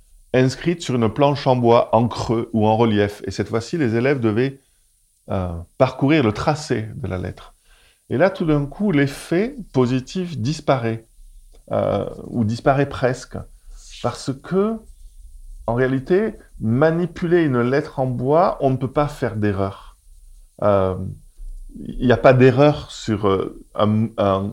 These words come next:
un, une appréhension d'un, d'un objet en trois D. En revanche, suivre un tracé,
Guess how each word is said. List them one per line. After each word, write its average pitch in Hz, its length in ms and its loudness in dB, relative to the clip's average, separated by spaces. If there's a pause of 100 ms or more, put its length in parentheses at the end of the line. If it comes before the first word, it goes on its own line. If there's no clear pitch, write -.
un, 95 440 -2
une 107 220 2
appréhension 127 960 0
d'un, 98 260 0
d'un 98 460 -4
objet 101 240 -4
en 95 120 -4
trois 95 180 -6
D. 98 200 -2 (260)
En 107 120 -2
revanche, 147 460 0 (240)
suivre 190 480 -2
un 139 100 0
tracé, 165 600 -4